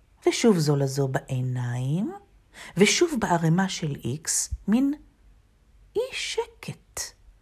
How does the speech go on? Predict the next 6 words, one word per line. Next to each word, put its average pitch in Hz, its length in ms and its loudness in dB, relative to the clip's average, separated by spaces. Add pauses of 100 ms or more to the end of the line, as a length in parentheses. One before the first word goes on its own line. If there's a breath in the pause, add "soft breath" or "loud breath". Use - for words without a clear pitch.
(960)
התחיל 190 480 2
לרעום 175 520 4
בתוך - 800 -6 (720)
העולם 151 680 0
השותק - 840 -6 (840 soft breath)
והלוחש. 113 840 -12